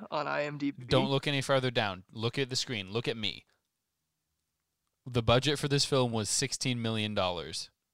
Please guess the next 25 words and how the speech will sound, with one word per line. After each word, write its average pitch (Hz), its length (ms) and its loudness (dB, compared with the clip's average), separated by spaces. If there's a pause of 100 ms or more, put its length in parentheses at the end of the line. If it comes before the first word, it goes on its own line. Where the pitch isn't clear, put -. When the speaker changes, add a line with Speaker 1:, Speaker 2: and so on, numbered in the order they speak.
(180)
Speaker 2:
What 110 180 0
do 113 60 2
you 113 60 2
think 113 180 -6
it 107 100 -4
made 101 140 -2
at 98 60 -4
the 98 60 -4
box 95 300 -8
office? - 400 -10 (1900)
Speaker 1:
Two. - 320 -8 (840)
Speaker 2:
One 113 260 0
point 123 240 0
seven. 107 440 0 (720)
Speaker 1:
<laughs> - 60 -18 (920)
Speaker 2:
It 117 80 -4
made 123 260 2
back 120 420 2 (280)
just 123 640 0
over 110 600 -6 (340)
ten 123 240 -2
percent 113 380 -2
of 98 40 -4
its 92 140 -8
budget. - 380 -12